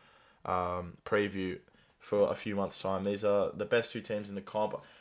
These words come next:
Western United would be disappointed they let it slip, but I think all in all, they take a draw in this game. It does them well for their title hopes.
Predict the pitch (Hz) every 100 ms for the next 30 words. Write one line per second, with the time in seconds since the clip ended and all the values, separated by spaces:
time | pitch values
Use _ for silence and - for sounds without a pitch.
0 | _ 160 151 160 160 160 156 147 143 135
1 | 127 139 139 - 127 135 143 127 127 127
2 | 98 - 117 - 107 143 87 123 101 104
3 | 101 92 104 98 135 123 107 113 117 113
4 | 110 110 107 104 101 113 110 107 101 98
5 | - 101 98 - 98 98 95 98 98 -